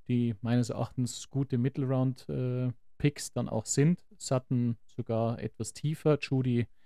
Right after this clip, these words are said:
wahrscheinlich um fünfte, sechste Runde rum. Bleiben eigentlich dann nur mehr ein Marvin Mims, ein Second-Round-Pick, beziehungsweise ein Ex-Saint mit Marcus Callaway.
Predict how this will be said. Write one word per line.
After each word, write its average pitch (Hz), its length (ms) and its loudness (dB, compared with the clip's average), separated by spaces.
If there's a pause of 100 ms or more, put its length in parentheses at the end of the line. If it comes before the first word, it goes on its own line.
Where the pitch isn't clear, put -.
wahrscheinlich 120 420 2
um 123 160 0
fünfte, 131 360 0
sechste - 340 -4
Runde 143 220 2
rum. 135 240 0 (720)
Bleiben 127 320 6
eigentlich 131 380 2
dann 131 200 4
nur 131 180 4
mehr 147 220 4
ein 117 440 2 (260)
Marvin 113 400 4
Mims, 156 440 4
ein 123 120 0
Second-Round-Pick, 151 1300 0
beziehungsweise 135 760 0
ein 127 100 2
Ex-Saint - 720 0
mit 127 260 0
Marcus 120 400 -2
Callaway. 113 460 -2